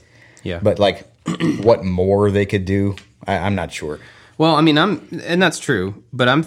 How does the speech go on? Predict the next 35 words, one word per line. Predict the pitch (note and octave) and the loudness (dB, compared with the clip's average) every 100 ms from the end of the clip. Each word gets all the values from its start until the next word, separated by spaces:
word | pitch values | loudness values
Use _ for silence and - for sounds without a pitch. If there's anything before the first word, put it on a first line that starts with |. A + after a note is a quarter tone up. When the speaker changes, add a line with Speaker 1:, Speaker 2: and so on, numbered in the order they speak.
| - | -2
Speaker 1:
I'm | B2+ C3+ | -2 0
looking | A#2+ G#2+ G#2 | -2 -2 -2
at | F#2+ F#2 - _ _ G#2 | -2 -4 -12 _ _ -10
the, | G#2 G2+ G2 G2 - _ _ _ _ _ | -4 -4 -4 -6 -10 _ _ _ _ _
uh, | D#2 D2+ - - - | -10 -10 -12 -14 -14
like, | G2 G2+ | -12 -6
the | G#2+ | -4
list | G#2 B2 C3+ - - | -2 -2 -2 -6 -8
of | G#2 | -6
item | - G2+ G2+ F#2+ | -4 -4 -4 -4
released, | F2+ F2+ F#2 - - _ _ _ _ _ _ _ _ _ A#2+ | -6 -6 -8 -10 -18 _ _ _ _ _ _ _ _ _ -12
the, | A2 A2 | -10 -6
the | A2+ | -4
whole | - D3+ C3 | 2 2 4
list | B2+ - | 0 -2
of | G2+ | -6
things | A2+ G#2 G2+ | -4 -4 -4
released | G2+ G#2 A2+ - | -6 -4 -4 -6
from | A2 G2+ | -6 -4
Lucasfilm. | F#2 - - - A2+ - _ _ _ | -4 -8 -14 -16 -16 -18 _ _ _
Like, | - | -12
here's | - E3+ E3+ C3+ | 0 2 4 2
our | B2+ A#2 | 0 -2
toy | - A#2 G2 | 0 0 0
offering | F2+ - F#2+ F2+ F2 - | -2 -4 -6 -6 -8 -6
Speaker 2:
Yeah. | F2 E2+ - _ | -4 -4 -8 _
Speaker 1:
across | G2+ - B2+ A#2 - - | -10 -4 0 0 -2 -6
all | A#2 B2+ B2 A2+ | -2 0 0 -2
retailers, | A2 G#2+ G2 F#2+ F#2 F#2 | -4 -6 -6 -6 -6 -8
across, | F#2+ - G2+ F#2+ - - _ _ _ _ _ _ _ _ | -12 -6 -4 -4 -8 -16 _ _ _ _ _ _ _ _
you | A2 | -6
know, | G2+ F#2+ | -4 -4
the | G#2 | -4
entire | F#2+ - A#2 A#2+ | -4 -4 -2 -2
season. | - B2 A2 F#2+ E2+ E2+ | -4 -4 -4 -4 -6 -10